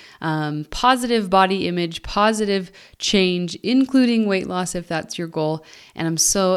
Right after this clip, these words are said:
glad to have you here. Before we jump into the annou-, uh, the, what did I say? <laughs> Announcements?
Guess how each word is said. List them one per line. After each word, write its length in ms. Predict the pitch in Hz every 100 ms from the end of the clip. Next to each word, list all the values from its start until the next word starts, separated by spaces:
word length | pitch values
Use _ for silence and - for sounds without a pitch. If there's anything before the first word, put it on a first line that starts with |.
| -
glad 380 | 175 175 165 160
to 80 | 180
have 340 | 160 156 151
you 120 | 160
here. 480 | 160 - 156 151 151 - - _
Before 200 | 170 196
we 60 | 214
jump 180 | 220 208
into 140 | 208
the 80 | 196
annou-, 540 | - 165 190 185 180
uh, 340 | - 180 175 156 - -
the, 580 | 170 180 170 165 160 -
what 320 | - 165 180
did 120 | 185
I 100 | 180
say? 320 | 175 175 185 - 196
<laughs> 100 | 170
Announcements? 720 | 220 190 170 - 233 262 -